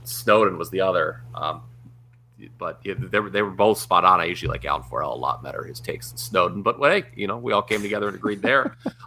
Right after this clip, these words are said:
Speaker 1: Um,
Speaker 2: It'd be like, "Hey, <laughs> you, re-, you remember how The Rock, you know, like, that signature move, how he took the stunner, man? I mean, just great signature
Speaker 1: <laughs> No,
Speaker 2: move."
Speaker 1: no,
Speaker 2: But
Speaker 1: yeah,
Speaker 2: it
Speaker 1: it's just
Speaker 2: takes
Speaker 1: so
Speaker 2: away, it
Speaker 1: business-
Speaker 2: takes away the realism because, like,
Speaker 1: Yes.
Speaker 2: yeah, Brett's taking a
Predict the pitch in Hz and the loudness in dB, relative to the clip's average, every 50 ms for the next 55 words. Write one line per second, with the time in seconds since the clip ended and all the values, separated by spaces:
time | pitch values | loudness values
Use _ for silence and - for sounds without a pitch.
0 | - - 147 147 151 147 165 185 170 170 - - 151 147 185 190 175 170 165 160 | 0 2 4 4 2 2 0 -2 -4 -4 0 0 2 4 6 6 6 6 6 6
1 | - 196 180 170 151 135 135 143 143 - - - - - - - 294 - - 208 | 6 6 6 6 6 6 6 4 4 2 0 -18 -18 -8 2 2 2 4 4 2
2 | - - - - 170 165 - - 294 247 202 180 196 196 190 170 170 156 139 131 | 2 2 -6 -16 -16 -12 -4 0 2 2 4 4 4 4 4 4 4 6 4 4
3 | 107 107 117 120 131 135 135 135 - 127 127 127 127 123 120 117 107 - - 98 | 4 6 4 4 6 4 2 2 0 0 2 4 4 6 6 4 2 2 2 0
4 | 104 - - - - 123 107 110 110 - - 110 98 98 104 107 92 104 95 87 | 0 0 0 0 0 0 2 2 0 2 2 2 4 6 6 6 6 6 4 4
5 | 90 - - 117 - - 87 - - - 98 95 95 98 98 98 95 95 92 92 | 2 2 0 -2 -2 -2 -6 -4 0 2 4 4 6 6 4 4 4 4 2 2
6 | 95 - - 80 78 78 78 85 82 - - - - 135 - - - 208 196 - | 0 -2 -2 -2 -2 -2 -2 -4 -6 -8 -10 -2 0 0 2 4 2 2 2 4
7 | - 208 190 175 - 190 180 - 190 180 180 190 233 - - 220 262 285 302 - | 2 2 2 2 2 0 0 0 2 2 2 2 2 2 2 2 4 2 2 2
8 | - - 311 311 392 381 302 214 180 160 - 185 196 196 - 202 175 180 196 196 | 2 0 2 2 2 2 2 4 2 2 4 4 2 4 4 4 6 6 6 4
9 | 240 - - 190 185 - 202 170 160 165 151 147 127 107 120 131 160 170 123 98 | 4 4 4 2 2 4 4 4 4 4 4 4 4 6 6 6 6 6 6 4
10 | 80 73 87 85 85 87 101 101 - 117 107 95 101 101 - - - 143 160 175 | 4 4 0 0 2 2 2 4 4 2 2 4 4 4 4 4 4 4 4 4
11 | 98 82 117 147 143 - - 160 143 - 127 110 92 | 4 4 2 2 2 2 2 0 0 2 2 2 2